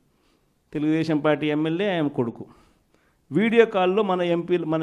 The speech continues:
ఎంపీటీసీని ప్రలోభ పెట్టే కార్యక్రమం ఎస్ఐ, ఒక బ్రోకర్గా ఎస్ఐ బిహేవ్ చేస్తాడు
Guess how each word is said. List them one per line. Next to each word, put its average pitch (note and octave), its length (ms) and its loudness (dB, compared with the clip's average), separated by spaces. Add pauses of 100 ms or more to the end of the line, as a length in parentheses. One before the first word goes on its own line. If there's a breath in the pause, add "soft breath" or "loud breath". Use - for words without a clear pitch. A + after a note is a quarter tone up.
(140)
ఎంపీటీసీని F3 540 -6
ప్రలోభ D3 400 -4
పెట్టే C3 200 -8
కార్యక్రమం B2+ 460 -10
ఎస్ఐ, C#3+ 360 -6 (540)
ఒక B2+ 140 -4
బ్రోకర్గా D3 640 0 (100)
ఎస్ఐ C3+ 220 -4
బిహేవ్ A2 380 -8
చేస్తాడు - 420 -18